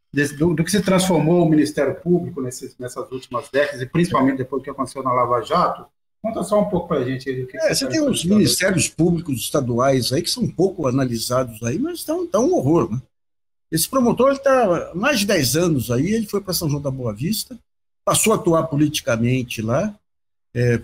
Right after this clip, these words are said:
Speaker 2: se aliou ao presidente da Câmara lá, passou a cometer toda a sorte de abusos sem que o Conselho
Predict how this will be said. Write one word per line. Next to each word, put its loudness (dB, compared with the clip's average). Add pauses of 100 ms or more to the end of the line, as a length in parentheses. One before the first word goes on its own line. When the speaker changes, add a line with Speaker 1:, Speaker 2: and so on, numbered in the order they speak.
Speaker 2:
se 0
aliou 6
ao 0
presidente -2
da -4
Câmara -2
lá, -4 (440)
passou 0
a -8
cometer -2 (100)
toda 4
a 2
sorte 0
de 0
abusos 0
sem 2
que -2 (260)
o -10
Conselho 0